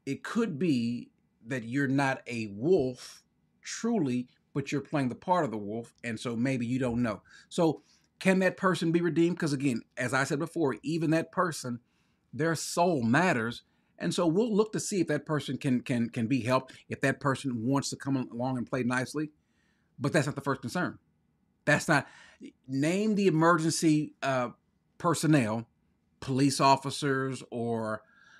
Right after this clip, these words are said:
uh, firefighters or ambulance or whomever,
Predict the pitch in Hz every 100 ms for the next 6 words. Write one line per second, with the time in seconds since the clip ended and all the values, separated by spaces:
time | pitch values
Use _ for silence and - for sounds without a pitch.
0 | _ - 113 104 95 - 135 131 131 131
1 | 131 131 127 127 123 - 104 120 131 131
2 | 127 123 147 160 135 120 113